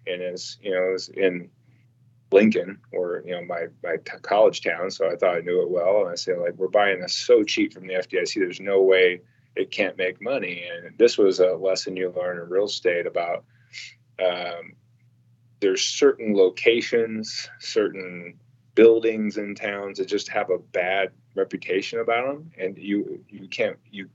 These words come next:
it's hard to get over that, you know. And that was one of 'em. It's like, I, you know, people had a bad taste in their mouth about the bank going under and how that wa-, happened. It was hard to get tenants to take it.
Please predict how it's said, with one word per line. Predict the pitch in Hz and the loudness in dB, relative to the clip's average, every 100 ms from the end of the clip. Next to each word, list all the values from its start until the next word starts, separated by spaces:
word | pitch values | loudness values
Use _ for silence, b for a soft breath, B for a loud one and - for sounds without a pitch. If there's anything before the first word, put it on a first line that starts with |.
| - | -12
it's | - - | -10 -10
hard | - 117 107 | -2 2 2
to | 95 | 0
get | - 92 | 0 2
over | 95 90 82 | 2 2 -8
that, | 80 - - _ _ _ _ _ _ | -14 -14 -20 _ _ _ _ _ _
you | 95 | -4
know. | 90 85 90 - _ | -4 -4 -8 -12 _
And | 92 92 90 90 90 104 | 0 2 2 -2 -4 0
that | 107 104 | 2 2
was | 92 | 2
one | 95 101 | 2 2
of | 110 | 2
'em. | 90 87 | 0 -2
It's | 87 | -2
like, | 92 | -2
I, | 90 92 - | 0 -2 -4
you | 104 | -4
know, | 87 | -4
people | - 104 95 | -2 0 2
had | 92 90 | 2 0
a | |
bad | 87 92 90 | 0 -2 0
taste | 92 98 - | -2 -2 -4
in | |
their | 90 87 | -12 -14
mouth | 90 - | -14 -12
about | 85 90 - | -8 -8 -10
the | |
bank | - 92 104 82 | -10 -8 -8 -12
going | 85 85 | -16 -14
under | 87 92 87 | -12 -12 -10
and | 87 | -2
how | 90 87 | -2 0
that | 85 82 | -4 -2
wa-, | 82 - | -2 -2
happened. | 82 98 123 85 87 | -2 -2 -2 -6 -8
It | |
was | 82 85 | -12 -6
hard | 95 90 | -4 -4
to | |
get | 90 82 | -8 -10
tenants | 87 104 - | -10 -8 -10
to | - | -8
take | - - | -6 -6
it. | - | -8